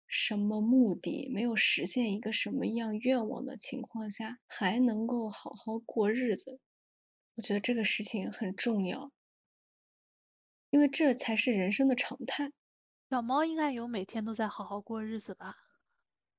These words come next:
Speaker 1: 小猫是有的。对，就，就我还看到有一张图啊，它是那样儿的，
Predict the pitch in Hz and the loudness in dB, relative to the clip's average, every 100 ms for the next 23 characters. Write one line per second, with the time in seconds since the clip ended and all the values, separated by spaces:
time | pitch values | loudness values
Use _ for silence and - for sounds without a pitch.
0 | _ - - 214 220 240 - 254 226 196 | _ -4 -2 0 0 2 2 4 2 0
1 | - - 285 - _ _ _ _ _ _ | -4 -12 -14 -18 _ _ _ _ _ _
2 | _ - 285 - 285 262 349 262 226 247 | _ 4 6 8 6 8 8 8 8 6
3 | 330 302 247 202 233 262 285 294 294 - | 8 10 10 8 8 8 8 8 6 4
4 | 202 165 226 208 170 - - 311 330 339 | 4 6 6 4 0 -2 4 6 8 8
5 | 359 254 175 - - | 8 8 6 2 -2